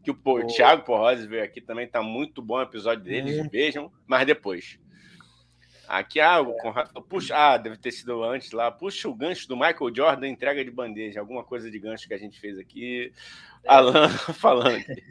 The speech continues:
Speaker 1: "Seu Arnaldinho era uma criancinha sossegada. Pergunta a ele a história do caminhão dos bombeiros e também do passeio de bicicleta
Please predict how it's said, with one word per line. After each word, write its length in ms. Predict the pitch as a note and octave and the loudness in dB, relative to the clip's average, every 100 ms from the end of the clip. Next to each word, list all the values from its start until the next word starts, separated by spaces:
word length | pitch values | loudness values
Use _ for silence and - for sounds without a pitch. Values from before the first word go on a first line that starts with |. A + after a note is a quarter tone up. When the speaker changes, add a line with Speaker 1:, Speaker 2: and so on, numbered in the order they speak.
| - - - - | -20 -20 -20 -16
Speaker 1:
"Seu 260 | - C3+ | -4 4
Arnaldinho 840 | D3 E3+ F3+ D#3+ B2+ C3 F3 E3+ D#3+ | 6 8 6 4 2 -4 -6 -4 -2
era 200 | D3 D#3+ | 0 2
uma 160 | D#3 D3 | 0 -2
criancinha 760 | - D3+ B2+ - - C#3+ C#3+ | -4 -4 -6 -10 -12 -8 -8
sossegada. 720 | C3 D3+ - C3+ F#2 F#2+ F#2 | -8 -12 -8 -6 -4 -6 -6
Pergunta 520 | F#2+ A2 G#2 B2 - C#3 | -10 -10 -8 -10 -8 -6
a 40 | |
ele 140 | C#3 | -4
a 20 | C3 | -6
história 360 | - C3 C3+ | -4 -2 -2
do 100 | A#2+ | -4
caminhão 480 | A#2+ C#3 C#3 A2+ C#3+ | -2 -2 0 -4 -6
dos 160 | C3+ B2 | -6 -8
bombeiros 760 | B2 B2+ G2+ G#2+ C3 C#3+ - - | -4 -4 -4 -4 -2 -4 -10 -12
e 100 | C#3 | -10
também 480 | - C#3+ G#2+ B2+ | -6 -6 -4 -6
do 100 | D3 | -8
passeio 500 | C#3 C#3+ A2+ - C#3+ | 0 2 2 -2 -6
de 80 | C3+ | -6
bicicleta 800 | B2+ - C#3+ - D3 D3 B2 C#3+ | -8 -10 -12 2 4 4 2 -6